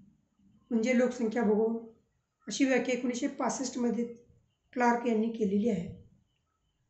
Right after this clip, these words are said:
क्लार्क या ब्रिटिश भूगोलशास्त्रज्ञाच्या व्याख्येत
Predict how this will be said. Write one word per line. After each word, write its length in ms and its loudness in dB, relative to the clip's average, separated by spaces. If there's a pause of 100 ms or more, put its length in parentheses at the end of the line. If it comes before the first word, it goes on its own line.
(640)
क्लार्क 400 6
या 180 8 (380)
ब्रिटिश 420 6
भूगोलशास्त्रज्ञाच्या 1120 2
व्याख्येत 440 4